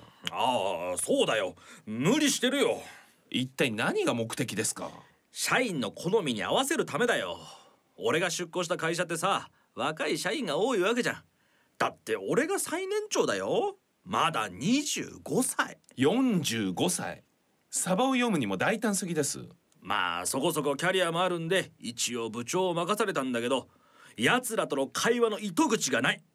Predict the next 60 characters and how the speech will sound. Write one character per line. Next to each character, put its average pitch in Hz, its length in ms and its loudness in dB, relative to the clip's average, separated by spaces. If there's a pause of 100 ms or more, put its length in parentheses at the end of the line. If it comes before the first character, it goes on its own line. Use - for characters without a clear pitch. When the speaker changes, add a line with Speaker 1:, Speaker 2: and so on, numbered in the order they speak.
(580)
Speaker 1:
休 165 220 0
憩 143 240 0
時 147 120 -4
間 165 240 -4
も 165 120 -8
ス - 160 -2
マ 208 120 2
ホ 196 220 2
を 208 60 0
見 226 100 2
て 247 80 6
て、 175 180 0 (480)
も 117 300 2
う - 40 -4
寂 123 280 -2
し - 140 -2
く - 100 -12
て、 - 180 -2 (540)
「サ - 220 0
ト 196 100 -2
シ - 320 -8
困 220 200 4
っ 294 100 2 (120)
ち - 80 0
ゃ 214 60 2
う」 - 160 -8
Speaker 2:
「リ 156 160 2
ン 220 120 -2
ダ 147 120 0
困 143 260 0
っ 220 80 -4
ち - 160 -2
ゃ 180 40 4
う」 117 140 2
み 92 120 -2
た 117 120 0
い 104 40 -4
に 85 80 -6
言 110 80 -2
わ 202 80 2
な 262 120 2
い 170 40 0
で 117 80 -8
く - 80 -10
だ 82 80 -4
さ 69 200 -6 (320)
い。 123 80 2
Speaker 1:
い 123 40 0
か 143 180 2
に 131 140 2
も 131 240 2
四 127 320 -2
十 113 220 -6
五 117 160 -4
歳 143 180 -2
っ 143 40 -6 (180)
ぽ 180 160 -2
い 156 120 2
ボ 117 320 -4
ケ。 - 340 -8